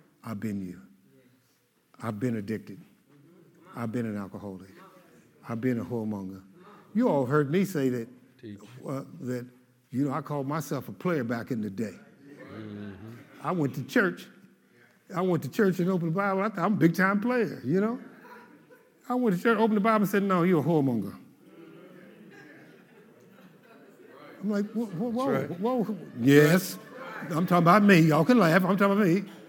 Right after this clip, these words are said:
Speaker 1: This is a true story. I'm calling, no. But it was his grace. 'Cause only his grace can take the desires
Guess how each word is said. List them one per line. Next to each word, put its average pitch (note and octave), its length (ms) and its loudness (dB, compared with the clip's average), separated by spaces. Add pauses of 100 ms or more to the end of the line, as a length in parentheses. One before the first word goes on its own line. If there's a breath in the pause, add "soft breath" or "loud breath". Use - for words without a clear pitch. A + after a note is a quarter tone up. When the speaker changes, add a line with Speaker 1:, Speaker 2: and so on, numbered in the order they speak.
(160)
Speaker 1:
This A3+ 140 6
is - 40 -8
a B3+ 60 4
true D4+ 160 8
story. D4+ 360 4 (640)
I'm A#3 140 -6
calling, G#3+ 340 -2
no. B3+ 480 4 (1500 loud breath)
But D3+ 120 -4
it C#3 40 -2
was C3 140 -4
his C#3+ 120 -4
grace. - 460 -12 (1160)
'Cause C#3 280 -4
only G3+ 260 0
his D3+ 220 -2
grace D#3 320 -4
can A#2+ 200 -6
take G3 280 -8
the C3 100 -6
desires A2 760 -6